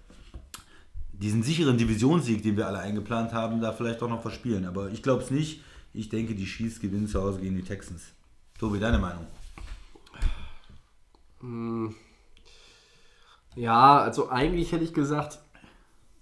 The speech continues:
Speaker 2: wir sehen hier die fünf null Chiefs gegen die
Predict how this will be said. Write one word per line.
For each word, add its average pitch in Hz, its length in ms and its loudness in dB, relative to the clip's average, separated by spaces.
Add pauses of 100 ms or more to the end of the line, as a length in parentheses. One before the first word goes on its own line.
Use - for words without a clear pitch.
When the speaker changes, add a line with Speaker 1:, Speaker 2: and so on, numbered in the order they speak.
(500)
Speaker 2:
wir 139 180 0
sehen 147 240 4
hier 147 140 2
die 131 100 0
fünf 180 360 0
null 127 360 2
Chiefs 156 440 -2
gegen 131 260 -2
die 120 360 -2